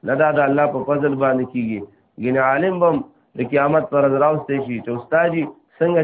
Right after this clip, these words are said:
چل دی؟ نو هغه به ورته وایي چې ما خو ستا د دین دپاره خدمت کړی او دومره دومره کارونه مې کړي وو، لوی لوی کارونه مې کړي وو. وایي چې نه، تا وایي چې ما ته خلک عالم وایي او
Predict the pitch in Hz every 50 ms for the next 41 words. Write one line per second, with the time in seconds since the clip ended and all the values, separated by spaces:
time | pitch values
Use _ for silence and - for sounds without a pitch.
0 | 151 156 147 143 135 131 117 104 101 - _ _ _ _ - 113 123 135 139 156
1 | 156 160 156 147 147 147 147 156 156 156 139 131 139 147 151 139 131 135 131 -
2 | 147 143 143 139 135 131 135 156 151 143 135 135 - 127 123 120 123 123 123 117
3 | 113 120 143 165 170 165 - - 165 151 147 135 123 120 135 143 147 143 147 135
4 | 135 135 135 131 127 - 131 127 139 170 190 196 190 180 165 156 - - 143 131
5 | 123 107 - - - _ _ _ _ _ _ _ _ _ _ _ _ _ _ _
6 | _ _ _ _ _ _ _ _ _ - 127 160 190 196 185 175 165 151 - 143
7 | 131 131 135 151 175 190 190 185 180 175 - 175 165 151 135 - - - - _
8 | _ _ _ _ _ _ _ _ _ 104 117 113 127 135 135 143 156 165 160 -
9 | - - - _ _ - 135 139 147 151 160 151 147 143 143 147 147 - 143 -
10 | 131 139 139 135 135 123 120 120 123 135 165 175 165 165 156 135 120 95 - -
11 | _ _ _ _ _ _ _ _ _ _ _ _ _ _ _ _ _ _ _ -
12 | 117